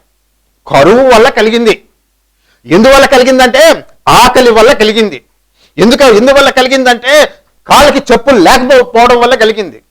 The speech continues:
ఎందువల్ల కలిగిందంటే, వాడికి ఒక్క స్నేహితుడు కూడా మిగల్లా, అందువల్ల కలిగింది. అన్నిటికంటే ముఖ్యంగా ఏంటి అంటే, వాడికి ఎక్కడ వెతికినా పని దొరకలే.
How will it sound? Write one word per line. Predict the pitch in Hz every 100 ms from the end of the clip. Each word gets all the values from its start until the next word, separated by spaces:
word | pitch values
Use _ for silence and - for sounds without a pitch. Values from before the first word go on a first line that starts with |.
| _ _ _ _
ఎందువల్ల | 127 233 302 285
కలిగిందంటే, | 277 262 262 254 254 233 285 269 -
వాడికి | 190 - -
ఒక్క | - - 277
స్నేహితుడు | - 226 294 302 285
కూడా | 285
మిగల్లా, | 269 220 247 262 214 - _ -
అందువల్ల | 214 254 262
కలిగింది. | 247 220 196 185 127 - _
అన్నిటికంటే | - 311 330 285 262
ముఖ్యంగా | 247 220 247 247 247
ఏంటి | 196 240 240 220
అంటే, | 185 139 151 175 _ _ _
వాడికి | 131 202 233 208
ఎక్కడ | 165 160 196 _ 254 240
వెతికినా | 202 202 226 226
పని | 226 - 202
దొరకలే. | 247 202 196 165